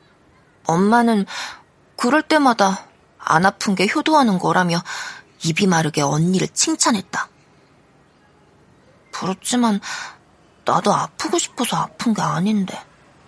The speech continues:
아픈 것보다 엄마의 그런 말들이 더 서운했다. 여하튼 오늘은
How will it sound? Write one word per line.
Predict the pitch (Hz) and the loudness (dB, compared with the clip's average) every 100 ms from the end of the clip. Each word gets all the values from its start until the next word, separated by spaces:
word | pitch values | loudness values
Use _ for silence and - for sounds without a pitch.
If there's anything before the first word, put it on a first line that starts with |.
| _ _ - _ - - - - - - - - - - - - | _ _ -20 _ -20 -20 -20 -20 -20 -20 -20 -20 -20 -20 -20 -8
아픈 | 131 139 - 226 | -2 -2 0 0
것보다 | 208 - 208 190 196 190 - - - - | 0 -2 0 2 4 2 -2 -12 -14 -6
엄마의 | - 180 220 269 254 233 | 0 2 4 4 4 0
그런 | - 208 247 226 | -4 0 2 2
말들이 | 180 165 185 233 196 175 - _ _ - | 2 0 0 0 0 -2 -8 _ _ -8
더 | 165 | -4
서운했다. | 170 - 311 311 190 - - - _ _ _ _ _ _ _ _ _ _ _ _ _ - - _ _ - | -4 0 2 2 0 -4 -8 -8 _ _ _ _ _ _ _ _ _ _ _ _ _ -20 -20 _ _ 0
여하튼 | 160 180 - 220 214 - - - - - - _ - | 2 2 0 0 0 -4 -16 -16 -16 -20 -20 _ 0
오늘은 | 214 254 254 247 240 226 | 4 6 4 4 4 2